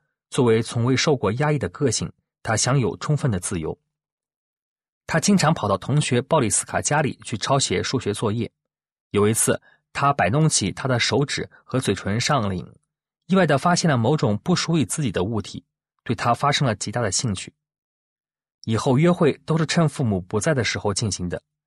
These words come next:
对塔尼亚来说，最吸引他的是重新认识自己的身体。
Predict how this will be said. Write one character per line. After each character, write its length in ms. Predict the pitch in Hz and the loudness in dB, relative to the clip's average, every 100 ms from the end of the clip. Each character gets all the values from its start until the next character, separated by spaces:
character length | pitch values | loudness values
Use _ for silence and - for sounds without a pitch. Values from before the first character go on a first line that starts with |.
| _ _ _ - | _ _ _ -4
对 100 | 110 | -2
塔 220 | 104 135 | 0 0
尼 80 | 123 | 2
亚 80 | 101 | 2
来 120 | 92 | 0
说， 300 | 98 107 107 - - - | 0 -2 -2 -6 -20 -4
最 160 | 165 | 0
吸 240 | 135 - 190 | 2 4 4
引 160 | 135 | 2
他 160 | 110 113 | 0 -2
的 180 | 107 - | -4 -6
是 260 | - - 107 | -4 -2 -2
重 200 | - 120 | -2 -2
新 220 | - 156 | 0 2
认 160 | 175 147 | 2 2
识 160 | - | -2
自 220 | - - | -4 -4
己 100 | 131 | -4
的 100 | 90 | -4
身 220 | - 151 160 | -2 0 0
体。 240 | - - | -2 -18